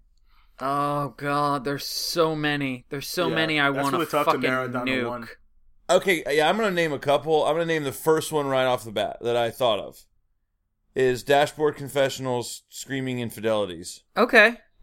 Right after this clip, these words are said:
Speaker 1: Yeah, no, I,
Speaker 3: I
Speaker 1: I
Speaker 3: mean, a-,
Speaker 2: I'm okay
Speaker 3: any,
Speaker 2: with that.
Speaker 3: frankly, any one of their songs, period, 'cause they're right up
Speaker 2: You,
Speaker 3: front.
Speaker 2: you just write, you just wipe the band up the, off the face of the earth.
Speaker 3: Well, they're on my hell bus. I mean, you, you, they're, they're like, I,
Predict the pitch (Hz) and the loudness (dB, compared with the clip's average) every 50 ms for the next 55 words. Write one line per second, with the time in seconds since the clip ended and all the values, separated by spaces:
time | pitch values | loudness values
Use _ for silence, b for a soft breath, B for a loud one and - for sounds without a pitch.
0 | - _ _ 185 208 226 196 160 - - - 196 208 190 - - _ _ - 160 | -20 _ _ 2 4 4 4 2 -4 -4 -2 0 0 0 -2 -6 _ _ 0 2
1 | 165 170 - - 185 185 - 185 190 - 180 196 - 147 196 214 226 240 220 202 | 2 2 4 6 6 8 6 6 2 0 -4 -6 -2 0 2 4 4 4 2 2
2 | - 220 220 - 180 175 - - 156 - 214 240 247 196 220 202 180 147 165 170 | -2 -4 -6 -6 -10 -16 -18 -14 -2 2 2 4 4 4 4 2 4 4 2 2
3 | 180 175 160 147 135 123 117 110 101 107 101 101 - 117 101 92 87 85 87 90 | 2 2 2 2 2 0 -2 -4 -6 -8 -8 -6 -6 -6 -6 -6 -8 -10 -14 -16
4 | 87 - - - - - 185 160 147 127 117 107 107 101 92 - - 131 123 104 | -18 -20 -18 -14 -4 -2 -2 0 0 0 -2 -2 -4 -6 -10 -8 -8 -6 -4 -2
5 | 143 170 170 151 160 156 156 151 143 107 - 135 143 139 135 120 220 208 - 233 | 0 0 2 4 6 6 6 6 4 2 0 2 4 4 4 4 4 2 0 -2
6 | 226 156 165 196 190 185 - - 180 175 185 143 139 156 147 139 135 110 131 127 | -6 -6 0 0 0 0 0 -2 -4 -6 -6 -2 -2 -2 -2 -2 -4 -4 -4 -2
7 | 127 135 131 - 131 127 - - _ 127 120 120 - 117 - 135 123 120 120 123 | -2 -4 -6 -10 -12 -12 -12 -8 _ -6 -6 -6 -8 -10 -12 -10 -10 -10 -12 -6
8 | 117 107 - - 117 - - - - - - - 208 214 254 285 302 285 233 196 | -4 0 0 0 0 -2 -4 -6 -6 -8 -4 0 2 4 6 6 6 6 6 6
9 | 170 - 247 262 240 - 123 107 101 113 - - - - - - - 147 156 156 | 6 8 8 6 6 6 2 -2 -4 -6 -6 -6 -6 -8 -4 -2 0 0 0 0
10 | 147 156 165 139 160 135 151 147 175 175 180 151 - 160 185 196 202 196 190 180 | -2 -4 -4 -4 -6 -4 0 2 2 2 2 0 -2 -2 -2 0 2 4 4 4
11 | 175 170 - - - _ - 139 156 | 4 2 0 -6 -14 _ -4 -4 -2